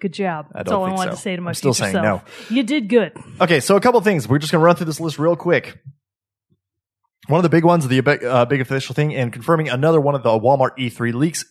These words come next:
Speaker 2: a new Assassin's Creed game is happening. It was leaked, uh, an image came out of a keychain that was branded Assassin's Creed Odyssey. Speculation jumped and abounded as to where it was gonna take place. Uh, from the, the keychain was a helmet, and from the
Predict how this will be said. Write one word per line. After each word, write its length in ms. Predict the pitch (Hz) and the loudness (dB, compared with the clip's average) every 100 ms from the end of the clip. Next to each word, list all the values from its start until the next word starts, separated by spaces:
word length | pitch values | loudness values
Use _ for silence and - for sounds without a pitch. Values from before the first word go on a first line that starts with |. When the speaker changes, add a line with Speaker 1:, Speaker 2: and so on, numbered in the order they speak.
| - | -8
Speaker 2:
a 80 | 117 | -2
new 340 | 120 160 156 143 | 2 4 2 0
Assassin's 420 | - 147 135 123 | -2 -2 -2 -10
Creed 260 | - 139 123 | -4 -4 -2
game 280 | 127 123 - | -4 -6 -4
is 300 | 123 117 - _ | -2 -2 -6 _
happening. 480 | - 120 113 98 95 - - - | -4 -4 -4 -10 -14 -20 -20 -8
It 80 | 127 | -2
was 180 | 117 110 | -2 2
leaked, 240 | 156 147 151 - | 0 0 -6 0
uh, 300 | 135 120 120 | 2 2 0
an 140 | 123 | -4
image 320 | 117 147 147 - | -2 -2 -2 -4
came 200 | 147 135 | -4 0
out 220 | 135 - | 0 0
of 320 | 120 110 104 - | 0 0 -2 -6
a 120 | 104 | -12
keychain 600 | - - 160 196 240 226 | -10 -6 0 0 -2 -6
that 80 | 135 | -4
was 100 | 117 | -4
branded 400 | - 113 120 117 - | -2 -2 -2 -6 -8
Assassin's 440 | 110 - 123 117 - | -10 -6 -6 -6 -10
Creed 260 | 113 104 - | -8 -8 -6
Odyssey. 440 | 107 147 - 214 214 139 _ | -4 -4 -4 -10 -12 -20 _
Speculation 720 | - 147 135 139 139 - 131 | -2 -2 0 2 2 0 -2
jumped 280 | 110 147 147 | 0 0 0
and 140 | 139 | -4
abounded 460 | 117 127 151 170 170 | -2 0 0 -4 -8
as 280 | - 104 98 | -6 -6 -6
to 80 | 113 | -4
where 120 | 113 | -2
it 40 | 110 | -2
was 100 | 110 | -4
gonna 160 | 110 | -8
take 280 | 98 127 123 | -8 -8 -6
place. 300 | - 160 165 - | -2 -2 -2 -10
Uh, 220 | 110 101 98 | -6 -4 -2
from 260 | - 120 | -2 0
the, 260 | 110 107 104 _ _ | 2 0 0 _ _
the 200 | 135 110 | -8 -6
keychain 320 | - 170 160 135 | -4 -4 -2 -2
was 100 | 101 | -6
a 60 | |
helmet, 440 | - - 147 214 - _ - - | -6 -2 0 0 -6 _ -20 -10
and 420 | 117 107 104 101 | -4 -2 -4 -6
from 200 | - 120 | -4 -2
the 360 | 110 107 104 | 0 -2 -4